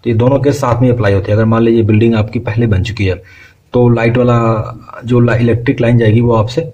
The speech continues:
कितना गैपिंग छोड़ के जाएगी, क्योंकि दोनों से काम distance यही रहेगा same, लेकिन काम जो last में करेगा वो गैपिंग छोड़ना पड़ेगा, ऐसा होता है। लेकिन खैर वैसे electric department जो भी काम करते हैं वो government के road में ही करते हैं,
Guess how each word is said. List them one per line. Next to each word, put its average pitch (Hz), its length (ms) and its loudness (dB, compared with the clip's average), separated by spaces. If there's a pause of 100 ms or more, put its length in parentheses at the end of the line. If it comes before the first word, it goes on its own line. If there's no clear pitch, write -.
कितना 117 260 -4
गैपिंग 104 320 0
छोड़ 95 200 -2
के 98 100 -2
जाएगी, 90 280 -4 (380)
क्योंकि 117 500 -6
दोनों 151 280 2
से - 180 -8
काम 147 300 0 (480)
distance 147 420 -2
यही 160 120 4
रहेगा 95 240 2
same, 107 240 0 (440)
लेकिन 139 200 -2
काम 143 400 0
जो 147 140 2 (240)
last 117 260 -2
में 139 120 0
करेगा 143 240 2
वो 123 440 -2
गैपिंग 110 300 0
छोड़ना 92 240 -2
पड़ेगा, 90 320 -6 (520)
ऐसा 110 180 -4
होता 98 180 -2
है। 101 40 2
लेकिन 117 180 0
खैर 131 160 0
वैसे 135 260 4
electric 123 360 0
department 120 360 0
जो 117 60 2
भी 120 80 2
काम 117 180 -2
करते 123 200 -2
हैं 123 80 0
वो 117 60 0
government 110 320 2
के 117 80 0
road 110 180 2
में 113 80 2
ही 107 60 0
करते 90 240 -6
हैं, 85 80 -10